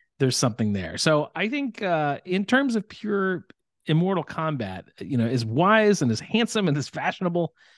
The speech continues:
as Osiris is, I think he does not fare terribly well in this category. So I think given, uh,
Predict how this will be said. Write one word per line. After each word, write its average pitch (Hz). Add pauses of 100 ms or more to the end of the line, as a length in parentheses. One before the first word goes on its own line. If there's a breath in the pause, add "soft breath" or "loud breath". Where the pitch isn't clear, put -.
(160 soft breath)
as 135
Osiris 143
is, 160
I 123
think 139
he 135
does 117
not 156
fare 123
terribly 117
well 113 (540 soft breath)
in 131
this 113
category. 101
So -
I 120
think 131
given, 147 (480)
uh, 107